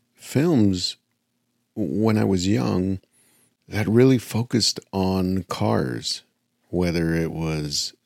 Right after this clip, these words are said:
a specific car or the main character's use of cars or just them being an element that w-, was necessary to tell the story. So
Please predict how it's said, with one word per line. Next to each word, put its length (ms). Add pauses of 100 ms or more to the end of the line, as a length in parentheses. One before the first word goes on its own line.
(100)
a 100
specific 580
car 380 (580)
or 180
the 80
main 280
character's 920 (120)
use 400
of 160
cars 600 (140)
or 380
just 560 (120)
them 640
being 520
an 360
element 580 (640)
that 400 (280)
w-, 160 (140)
was 520
necessary 600
to 100
tell 320
the 80
story. 500 (520)
So 400